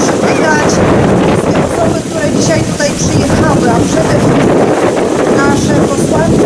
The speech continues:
i naszych posłów, panią, e, Anitę Kucharską-Dziedzic, panią, e, Katarzynę Uberhan, która także jest naszą posłanką z Wielkopolski, panią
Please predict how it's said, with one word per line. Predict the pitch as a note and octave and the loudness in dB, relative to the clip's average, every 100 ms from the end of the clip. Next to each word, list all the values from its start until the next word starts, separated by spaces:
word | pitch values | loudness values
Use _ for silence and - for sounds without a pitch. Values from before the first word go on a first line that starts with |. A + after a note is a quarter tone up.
| - - | 0 0
i | - | 0
naszych | - - - | 0 0 0
posłów, | - A#3 - A3+ - | 0 0 0 0 0
panią, | C4+ C#4 C#4 C#4 C#4+ | 0 2 2 2 2
e, | C4+ - - - C5 C#4 B3+ - | 0 -2 -2 0 0 0 0 2
Anitę | C4 D#4 E4 | 2 2 2
Kucharską-Dziedzic, | - C#4+ D4 C#4 - D4+ C#4 A3+ A3+ D3+ - - - - | 0 0 0 0 0 0 2 2 2 0 -2 -6 -6 -4
panią, | C4 C4 C#4 C#4+ C#4 C#4+ C#4+ C#4+ C#4+ | 0 2 2 2 2 2 2 2 2
e, | - C#4 C4+ C4+ C4+ C4+ B3+ | 0 0 0 0 0 0 0
Katarzynę | C#4 C#4 C4 C4+ D#4 D4+ | -2 0 0 2 2 2
Uberhan, | - D#4 - F#3+ - - - - | 2 2 2 2 2 0 0 0
która | - A#3 | 0 0
także | C4+ C4 | 0 0
jest | C#4+ C#4 | 0 0
naszą | D4 C#4+ C#4 | 0 2 0
posłanką | C4+ C4+ D4 C#4 D4 D4 | 0 0 2 2 2 2
z | - | 2
Wielkopolski, | C#4 - - G#3+ G#3+ - - - | 2 0 0 0 0 0 2 2
panią | A#3+ | 2